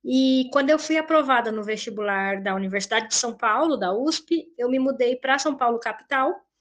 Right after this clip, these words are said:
e foi lá que eu comecei minha trajetória na área de letras,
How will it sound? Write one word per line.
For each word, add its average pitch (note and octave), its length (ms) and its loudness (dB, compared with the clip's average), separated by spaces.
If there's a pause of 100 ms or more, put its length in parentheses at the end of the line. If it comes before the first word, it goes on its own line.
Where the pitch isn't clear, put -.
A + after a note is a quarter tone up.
(520)
e C#4 80 -2
foi D4 240 2
lá C4+ 440 4
que - 120 -6
eu B3+ 80 0
comecei A#3 440 -4
minha A#3 100 -4
trajetória A#3+ 920 -2 (160)
na G#3+ 140 -12
área G3 160 -4
de G#3+ 100 -6
letras, A#3+ 720 -4